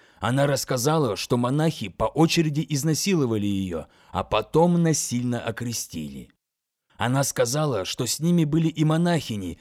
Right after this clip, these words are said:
которые побуждали мужчин к насилию, а потом принимали участие в убийствах. «Змеиное гнездо», сказал Рагнар. Я еще никогда не видел его таким злым, даже после случая со Свеном.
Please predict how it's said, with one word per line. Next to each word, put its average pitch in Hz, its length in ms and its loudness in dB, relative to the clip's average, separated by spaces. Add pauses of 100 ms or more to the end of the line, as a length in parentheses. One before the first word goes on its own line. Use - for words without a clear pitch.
(140)
которые 139 440 2
побуждали 131 640 0
мужчин 131 440 0
к - 60 -8
насилию, 120 680 -2 (200)
а 107 100 0
потом 165 460 4
принимали 135 580 2
участие 98 640 -2
в 104 80 -2
убийствах. 85 800 -8 (680)
«Змеиное 120 840 2
гнездо», 110 640 0 (260)
сказал 92 500 -2
Рагнар. 92 440 -6 (720)
Я 113 160 0
еще 156 280 2
никогда 156 520 2
не 170 160 4
видел 151 280 4
его 127 260 4
таким 120 360 -2
злым, 123 440 0 (240)
даже 123 340 2
после 147 340 -2
случая 131 460 -2
со 143 160 -4
Свеном. 101 500 -4